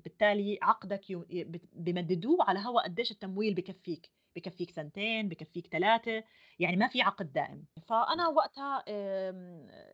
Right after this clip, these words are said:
آه، قررت أطلع، آه، من ال-، مركز سرطان الألماني لا ال-، أرجع ل-، يخ-، يعني هو ح-، يعني تم نصيحتي بهاي الطريقة إنه الأفضل أرجع للجامعة، نفس الجامعة، مش ما أكون مرت-، ما أكون بس مرتبطة بمركز سرطان الألماني،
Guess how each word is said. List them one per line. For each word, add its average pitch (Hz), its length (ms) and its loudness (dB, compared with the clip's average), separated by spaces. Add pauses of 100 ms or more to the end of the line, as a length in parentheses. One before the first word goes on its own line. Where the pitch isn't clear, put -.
(180)
آه، 175 280 -8
قررت 226 420 4
أطلع، 156 520 -2
آه، 156 240 -6
من 180 240 -10
ال-، 151 840 -10
مركز 202 220 -2
سرطان 185 360 -6
الألماني 202 580 -6
لا 233 480 2
ال-، 170 320 -2
أرجع 185 280 2
ل-، 156 300 0
يخ-، 165 220 -12
يعني 165 280 -2
هو 202 200 0
ح-، - 140 -8 (140)
يعني 190 400 -2
تم 247 140 4
نصيحتي 233 400 0
بهاي 190 160 2
الطريقة 190 500 -4 (320)
إنه 196 100 4
الأفضل 190 360 4
أرجع 170 340 -2
للجامعة، 180 680 -2 (160)
نفس 180 240 -10
الجامعة، 151 420 -4
مش 180 200 -10
ما 170 100 -10
أكون 180 200 -8
مرت-، 170 300 -10
ما 214 160 0
أكون 185 240 2
بس 170 220 -4
مرتبطة 160 380 -6
بمركز 160 300 -4
سرطان 160 360 -4
الألماني، 185 500 -2